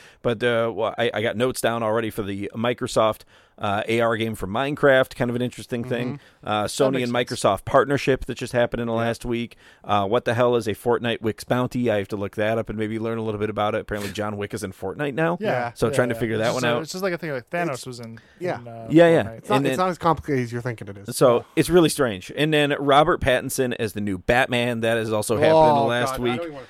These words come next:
Speaker 2: talk
Speaker 1: Well, we're
Speaker 2: about
Speaker 1: gonna,
Speaker 3: Oh,
Speaker 1: we're
Speaker 3: hold on.
Speaker 1: gonna,
Speaker 3: I
Speaker 1: and
Speaker 3: got an
Speaker 1: then,
Speaker 3: image
Speaker 1: and then,
Speaker 3: for that.
Speaker 1: and then PlayStation Productions was just founded in the last week to create filmed content based on Sony properties.
Speaker 2: Oh, interesting.
Speaker 1: So, uh, we're gonna cover all that, and then what we've been playing and watching,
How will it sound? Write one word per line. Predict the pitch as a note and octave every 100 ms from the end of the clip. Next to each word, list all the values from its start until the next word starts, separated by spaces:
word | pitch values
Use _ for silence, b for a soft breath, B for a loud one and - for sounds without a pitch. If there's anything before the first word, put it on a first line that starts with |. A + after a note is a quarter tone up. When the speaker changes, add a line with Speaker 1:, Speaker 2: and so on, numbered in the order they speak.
| -
Speaker 2:
talk | C3+
Speaker 1:
Well, | D3+ D#3
we're | E3+
Speaker 2:
about | F3+ F#3+
Speaker 1:
gonna, | E3
Speaker 3:
Oh, |
Speaker 1:
we're | F#3
Speaker 3:
hold | G#3
on. | F3+
Speaker 1:
gonna, | E3+ - B
Speaker 3:
I | E3
Speaker 1:
and | D#3
Speaker 3:
got |
an |
Speaker 1:
then, | E3 E3+
Speaker 3:
image | F#3
Speaker 1:
and | E3
then, | E3
Speaker 3:
for | D3+
that. | B2
Speaker 1:
and | D#3
then | D3+
PlayStation | - E3 F#3+ A3 G3+ F#3 G3 F3+
Productions | F3+ F3 C#3 F#3+ A3+ - F#3 C#3
was | B2+
just | A#2 B2 -
founded | B2 A2+ A2
in | A2+
the |
last | A2 A2 -
week | A#2
to | G#2+
create | - C3+ B2 -
filmed | - E3+ F#3 G3+ -
content | - E3+ D#3+ F3 - A#2+
based | C3+ C3 - b b
on | - A#2+
Sony | A#2 - B2 B2 A2+ - b _
properties. | - G#2+ F#2+ F2+ C#2 - C4+
Speaker 2:
Oh, | B3+
interesting. | A#3 A#2+
Speaker 1:
So, | - C3 B2 A#2 A#2
uh, | A2 A2+ A2+
we're | C3 A#2+
gonna | C#3
cover | C#3 B2 B2
all | C#3+ D3
that, | C3+ B2 -
and | A#2
then | A2 A2
what | B2+
we've | B2+
been | G#2+
playing | A#2+ G#2+
and | F#2+
watching, | G2+ G2 G2+